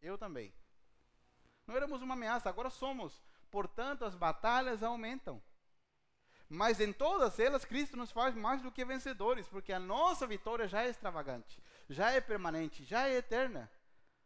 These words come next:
Quando você tá incomodado, esposo incomodado com a sua esposa, não brigue com a sua esposa, vai orar. Amém?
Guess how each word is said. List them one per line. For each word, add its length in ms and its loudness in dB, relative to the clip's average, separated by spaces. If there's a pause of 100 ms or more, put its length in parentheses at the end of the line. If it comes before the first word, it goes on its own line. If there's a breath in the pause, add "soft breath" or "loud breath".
(360)
Quando 160 -2
você 120 -4
tá 360 2 (360)
incomodado, 840 0 (1700)
esposo 460 -2
incomodado 420 -4
com 140 -8
a 60 -8
sua 120 -12
esposa, 500 -10 (800)
não 160 -12
brigue 320 -2
com 120 -4
a 60 -4
sua 140 -10
esposa, 460 -10 (100)
vai 140 -6
orar. 260 -8 (3000)
Amém? 400 -6